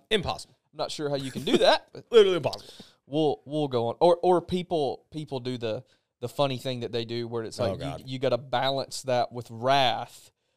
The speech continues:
Speaker 2: because God has a l-, good side and a bad side. And I'm like, "I don't think you know God."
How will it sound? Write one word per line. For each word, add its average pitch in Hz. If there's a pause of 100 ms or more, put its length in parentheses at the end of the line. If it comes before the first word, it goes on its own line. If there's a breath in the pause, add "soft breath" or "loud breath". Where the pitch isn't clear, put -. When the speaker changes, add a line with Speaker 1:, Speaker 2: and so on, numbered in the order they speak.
(160)
Speaker 2:
because 131
God 135
has 131
a 117
l-, 113 (160)
good 156
side 135
and 120
a 113
bad 131
side. 90
And 117
I'm 117
like, 113
"I -
don't 190
think 202
you 170
know 135
God." 113